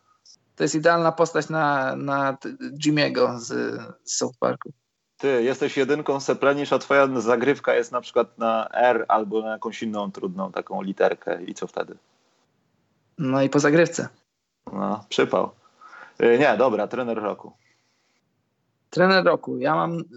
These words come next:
Speaker 1: znaczy mam jednego kan-, znaczy mam kilku kandydatów, ale stawiam, powiem już od razu, na kogo stawiam.
Speaker 2: Phil Jackson
Speaker 1: Stawiam
Speaker 2: nie trenuje, Karol.
Speaker 1: Dlatego nie stawiam na Phila Jacksona. Dziękuję, że mi przypomniałeś.
Speaker 2: <laughs>
Speaker 1: E, stawiam na Brada Stevensa.
Speaker 2: Jej!
Speaker 1: Tak jak po-, tak jak powiedziałem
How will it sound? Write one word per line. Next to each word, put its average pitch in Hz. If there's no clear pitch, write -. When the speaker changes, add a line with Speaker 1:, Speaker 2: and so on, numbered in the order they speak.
Speaker 1:
znaczy 160
mam 175
jednego 160
kan-, 143
znaczy 170
mam 185
kilku 190
kandydatów, 143
ale 143
stawiam, 135
powiem 185
już 156
od 147
razu, 135
na 131
kogo 127
stawiam. 120
Speaker 2:
Phil 120
Jackson 123
Speaker 1:
Stawiam 123
Speaker 2:
nie 123
trenuje, 123
Karol. 95
Speaker 1:
Dlatego 147
nie 156
stawiam 131
na 127
Phila 123
Jacksona. 135
Dziękuję, 139
że 123
mi 127
przypomniałeś. 135
Speaker 2:
<laughs> -
Speaker 1:
E, 151
stawiam 175
na 165
Brada 160
Stevensa. 151
Speaker 2:
Jej! 123
Speaker 1:
Tak -
jak -
po-, -
tak -
jak 156
powiedziałem 151